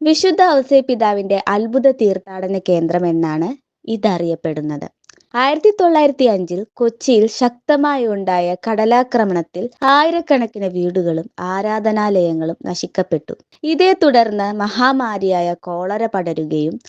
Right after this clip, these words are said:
ആയിരങ്ങൾ മനുഷ്യരും കന്നുകാലികളും മരണപ്പെടുകയും ഉണ്ടായി. സിമിത്തേരിയിൽ സ്ഥലം തികയാതെ വന്നപ്പോൾ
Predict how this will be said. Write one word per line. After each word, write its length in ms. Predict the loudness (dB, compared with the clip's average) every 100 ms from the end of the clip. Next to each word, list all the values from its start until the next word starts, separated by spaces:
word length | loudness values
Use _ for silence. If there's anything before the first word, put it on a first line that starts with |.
| _ -2
ആയിരങ്ങൾ 680 | 2 4 2 0 -2 -2 -4
മനുഷ്യരും 680 | -4 -2 -2 0 2 2 0 -4 -2
കന്നുകാലികളും 880 | 0 2 2 2 0 -2 -2 -4 -2
മരണപ്പെടുകയും 840 | 0 0 0 2 2 2 0 0 2
ഉണ്ടായി. 340 | 2 2 -2 _ _ _
സിമിത്തേരിയിൽ 640 | 4 4 4 6 6 4 -2
സ്ഥലം 440 | -2 0 2 2
തികയാതെ 580 | 0 2 2 0 0 -2
വന്നപ്പോൾ 600 | -2 -6 -8 -8 -10 -10